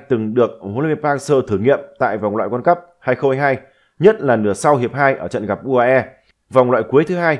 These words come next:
nơi mà Minh Vương tỏa sáng với một bàn thắng và một pha kiến tạo cho Tân Linh ghi bàn. Lẽ dĩ nhiên là cách bố trí như thế này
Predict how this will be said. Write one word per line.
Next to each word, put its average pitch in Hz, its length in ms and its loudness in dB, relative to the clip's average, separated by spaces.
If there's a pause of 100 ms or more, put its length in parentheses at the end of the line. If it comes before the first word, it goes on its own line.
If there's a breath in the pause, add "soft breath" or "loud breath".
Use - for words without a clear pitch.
(340)
nơi 151 220 6
mà 123 120 2
Minh 131 160 -2
Vương 147 240 2
tỏa 101 140 0
sáng 127 320 -2 (320 soft breath)
với 151 100 -4
một 147 200 -4
bàn 110 140 -4
thắng 131 280 -4 (160)
và 113 100 0
một 107 120 -4
pha 127 100 -2
kiến 143 180 -4
tạo 101 280 -2
cho 127 140 -2
Tân 131 120 -2
Linh 135 120 -2
ghi 127 80 -2
bàn. 113 200 2 (760)
Lẽ 180 140 4
dĩ 214 140 0
nhiên 190 360 6
là 139 120 6
cách 196 240 -2
bố 170 120 -2
trí 185 200 -2
như 175 100 0
thế 185 100 -4
này 131 260 0